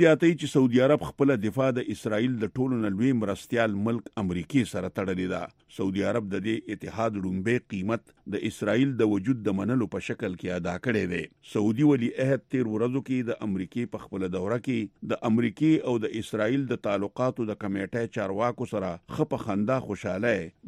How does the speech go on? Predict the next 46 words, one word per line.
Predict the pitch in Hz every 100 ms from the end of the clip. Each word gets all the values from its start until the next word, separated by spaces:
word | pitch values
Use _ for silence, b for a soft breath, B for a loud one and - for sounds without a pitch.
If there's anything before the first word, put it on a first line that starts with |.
| 95
ګړه | 110 98 98
بړه | 98 92
وکړل. | 85 107 90 - _ _ -
کاونټر | 135 156 151 135 -
پنچ | 143 143
کې | - 127
چاپ | 117 110
شوي | 135 135
خپل | - 123 110
مضمون | 104 98 131
کې | 123 113
لارنس | 113 120 117 - 113
ډیوډسن | 117 127 117 - 104 104
نور | 123 127
لیکي | 104 - 123 123 - -
چې | 127
سعودي | - 123 123 127
عرب | 151 - 147
اوس | 123
د | 123
اسرائیل | 117 127 123 147 131
د | 113
دشمنۍ | 110 - 110 110 131
نه | 117 92 - -
په | 120 117
مکمله | 117 123 123 139 127 151
توګه | 147 113 95 - 107
لاس | 104 - 107
په | 92
سر | 101 -
شوی | 135 139 139
دی | 139
او | 127 _ - 110
اوس | - 147
خپلې | 127 - 131 117 -
توپې | 139 139 127
خپلو | 127 110 110
نورو | 143 135 101
دشمنانو | 98 101 104 127 120 -
ته | 90 82 _ -
تو | 101 85
کړي | 139 156
دي | 151 139
چې | 120 - 131 120
په | - 104
اول | 127 139